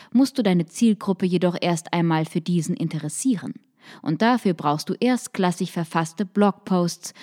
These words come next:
mit hochwertigem Content. Im folgenden Artikel erklären wir dir daher, worauf es beim Verfassen von Blogartikeln ankommt und wie du diese richtig schreibst.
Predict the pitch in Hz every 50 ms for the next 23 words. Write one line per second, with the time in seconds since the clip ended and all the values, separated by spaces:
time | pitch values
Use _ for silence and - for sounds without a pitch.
0 | - - - - 180 - - 277 285 254 - 170 165 160 156 - - 185 - 214
1 | 226 226 - - 226 175 147 - - - - - - - _ _ _ _ _ _
2 | _ _ _ _ - - 196 190 - - 254 262 262 254 214 190 175 170 165 -
3 | - 165 165 - - 220 208 - 202 - - 165 - - 196 196 202 202 196 190
4 | 180 185 170 - 175 170 160 165 160 160 160 165 165 165 160 160 - - - -
5 | - - 185 180 196 226 254 247 - - 208 - - 180 170 165 - 175 165 -
6 | - 233 233 - 196 170 - - 156 151 156 160 165 165 160 - - 175 - -
7 | 196 - 196 202 - - 254 254 247 - - 180 156 147 151 - - - - -
8 | - - 254 277 269 - 220 190 180 165 156 - 196 196 190 - - 240 226 190
9 | 180 160 147 - - - 233 233 - - - - 214 170 143 - - - - -
10 | - -